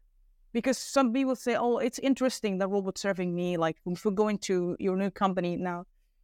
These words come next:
But I'm just taking an example here about the idea itself. How you make sure this is really worth the investment or not? Because some ideas, just as I said, it doesn't survive. And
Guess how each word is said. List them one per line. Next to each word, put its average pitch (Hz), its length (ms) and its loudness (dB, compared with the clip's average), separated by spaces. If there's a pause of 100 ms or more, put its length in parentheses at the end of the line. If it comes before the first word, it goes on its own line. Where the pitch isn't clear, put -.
But 220 240 4
I'm 240 160 2
just - 240 -2 (100)
taking 254 280 -2
an 233 120 0
example 196 540 2
here 170 160 0
about 185 200 2
the 190 80 2
idea 208 380 4
itself. - 480 -6 (540)
How 220 480 2 (320)
you 220 160 2
make 254 240 4
sure 185 280 0
this 196 180 -2
is 208 120 0
really 226 220 2
worth 214 380 2
the 190 100 -4
investment 185 640 -4
or 185 100 -2
not? - 320 -8 (440)
Because - 180 -2
some 247 200 4
ideas, 220 440 2
just - 280 -8
as 190 120 -4
I 185 40 -4
said, 180 340 0
it 170 40 -2
doesn't 190 460 -2
survive. 196 640 2
And 180 260 -6